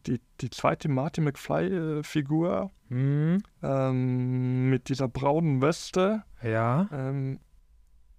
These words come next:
Speaker 2: Die
Speaker 1: ist
Speaker 2: links,
Speaker 1: das,
Speaker 2: die links
Speaker 1: hm.
Speaker 2: oben ist auf jeden Fall aus den fünfzigern, ne?
Speaker 1: Ähm, also die, die,
Speaker 2: Die blaue?
Speaker 1: welche meinst du? Es gibt ja die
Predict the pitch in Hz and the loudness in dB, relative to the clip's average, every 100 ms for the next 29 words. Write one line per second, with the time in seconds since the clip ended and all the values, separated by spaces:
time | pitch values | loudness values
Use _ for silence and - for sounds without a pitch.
0 | _ _ 139 127 180 190 190 - - - | _ _ -2 2 2 2 -2 -8 -4 2
1 | 139 135 196 190 175 175 175 147 151 - | 2 4 4 4 2 2 2 0 -2 -2
2 | 170 220 - 254 147 202 - _ _ - | -2 -2 0 2 4 2 0 _ _ -20
3 | _ _ - - - - - 156 160 160 | _ _ -20 -20 -20 -20 -4 0 0 0
4 | 156 156 156 156 156 156 151 - _ _ | -2 -4 -6 -6 -6 -6 -8 -12 _ _
5 | - 127 131 135 143 139 135 135 131 120 | 0 2 2 2 2 2 0 0 0 2
6 | 120 160 135 123 - 131 - 143 131 127 | 4 4 2 -2 -2 -2 -2 -2 2 0